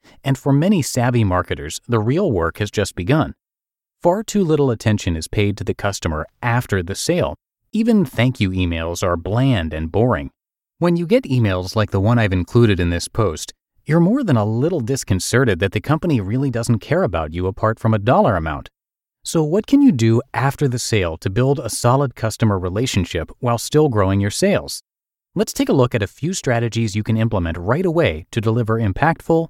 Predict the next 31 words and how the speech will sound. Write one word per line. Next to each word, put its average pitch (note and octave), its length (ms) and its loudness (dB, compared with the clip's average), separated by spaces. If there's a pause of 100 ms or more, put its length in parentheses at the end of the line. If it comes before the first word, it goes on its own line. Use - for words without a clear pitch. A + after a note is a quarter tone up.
(120)
measurable G#2 540 2
results. G2+ 560 -4 (960)
Let F3 260 0
them A#3 160 4
hear A#2+ 260 4
you A#2+ 440 2 (160)
roar. F#2 600 0 (260)
That's - 380 -8 (160)
R G#2 220 4
O E2 140 0
R. E2 340 0 (800)
We E3 100 -2
talk C#4+ 300 -4
a B3 40 2
lot A#2+ 280 2
about F#2 340 -2 (100)
R A2 220 2
O F#2+ 160 0
I, E2+ 380 -2
return A2+ 360 0
on F#2+ 140 0
investment, F2 560 -4 (260)
but D#3 120 -2
what A#3 100 4
about C3+ 260 0 (160)
R A#2+ 220 4
O B2 220 4
R, - 280 0 (240)
return C3+ 440 2
on B2 240 4
relationships? C3+ 920 0